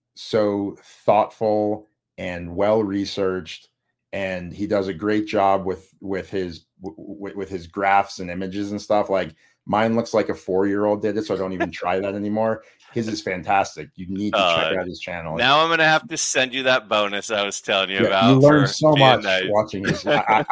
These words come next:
Speaker 1: I learn a lot watching his
Speaker 2: Well,
Speaker 1: channel. Like, I,
Speaker 2: you're
Speaker 1: it,
Speaker 2: very
Speaker 1: it,
Speaker 2: kind,
Speaker 1: it's
Speaker 2: and,
Speaker 1: great.
Speaker 2: and
Speaker 1: It's a great
Speaker 2: again,
Speaker 1: channel.
Speaker 2: y-, you're too kind. All right, everybody, that will do it for us, and thanks for, uh, tuning in.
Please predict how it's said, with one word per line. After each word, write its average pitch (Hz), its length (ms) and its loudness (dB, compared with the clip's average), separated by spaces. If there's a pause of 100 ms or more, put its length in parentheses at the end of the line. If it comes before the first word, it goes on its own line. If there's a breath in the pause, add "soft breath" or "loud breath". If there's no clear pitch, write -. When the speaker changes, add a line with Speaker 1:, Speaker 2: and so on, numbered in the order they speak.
Speaker 1:
I - 20 6
learn 135 200 4
a 113 80 2
lot 104 360 2 (300)
watching 92 320 -4
his 90 160 -10
Speaker 2:
Well, 82 320 0
Speaker 1:
channel. 64 120 -18
Like, 82 140 -12
I, 85 80 -6
Speaker 2:
you're 110 200 -2
Speaker 1:
it, 90 40 -10
Speaker 2:
very 104 280 2
Speaker 1:
it, 87 100 -10
Speaker 2:
kind, 82 320 0 (100)
Speaker 1:
it's 95 40 -10
Speaker 2:
and, 92 180 -6
Speaker 1:
great. 98 140 -2
Speaker 2:
and 95 80 -2
Speaker 1:
It's 92 100 -4
a 92 60 -8
great 90 260 -2
Speaker 2:
again, 87 80 -10
Speaker 1:
channel. 82 280 -12 (140)
Speaker 2:
y-, - 80 -16 (300)
you're 104 160 -6
too - 220 -12
kind. 73 420 -4 (600 loud breath)
All 139 160 6
right, 180 200 6
everybody, 120 680 0
that 127 280 4
will 147 80 -6
do 147 240 -2
it - 120 -2
for 131 160 -2
us, 139 520 -2 (120)
and 98 600 -4 (1040)
thanks 113 280 -4
for, 123 440 0
uh, 117 260 4
tuning 139 300 -6
in. 170 180 -6